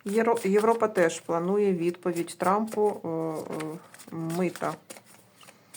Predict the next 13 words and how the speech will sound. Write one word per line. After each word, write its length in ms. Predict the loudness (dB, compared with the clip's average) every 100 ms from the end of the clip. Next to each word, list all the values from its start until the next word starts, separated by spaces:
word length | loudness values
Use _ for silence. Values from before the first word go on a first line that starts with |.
| -20 _ -20 -20 -20 -20 -20 -12 -4
І 200 | -2 -2
що, 560 | -6 -10 -2 0 0 -2 -16 _ -20 -20 -16 -18 _ _ -20
що 800 | -14 -10 -10 -6 -2 0 0 -2 -6 -12
відповість? 920 | -6 -4 -4 -4 -2 -2 -2 -8 -14 -14 -18 _ _ _
Щ-, 280 | -12 -6 0
яка 200 | 4 4
буде 200 | 4 2
відповідь 440 | 0 -2 -6 -2
Трампа 340 | 2 2 2 -2
Європі? 500 | 0 0 0 -2 -8 -12 _ _ _ _ -20 -20 -20 -20 _ -12 -4
Власність, 1000 | 2 4 4 2 -4 -2 -2 -6 -12 -8
жадібність, 1040 | -6 0 0 0 -4 -4 -4 -4 -8 -12
рішення, 800 | -6 -6 -6 -8 -8 -6 -6 -6